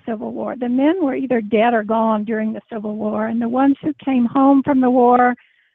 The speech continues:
were either so disabled or so demoralized that they, uh, were not able to resume the roles that they had played.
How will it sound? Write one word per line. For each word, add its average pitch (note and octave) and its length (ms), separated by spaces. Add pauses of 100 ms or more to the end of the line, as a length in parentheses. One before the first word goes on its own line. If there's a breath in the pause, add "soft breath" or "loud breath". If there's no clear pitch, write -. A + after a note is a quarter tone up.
(160)
were B3 160
either B3+ 460
so C4 160
disabled A#3 760
or A#3 180
so A#3+ 200
demoralized A#3 1120
that A3+ 180
they, A#3 240 (460)
uh, A#3 140
were A#3 120
not A#3+ 300
able B3 340
to C4+ 260
resume B3 520
the A#3 80
roles A#3+ 440
that C4 140
they A3+ 160
had A3 200
played. A3 360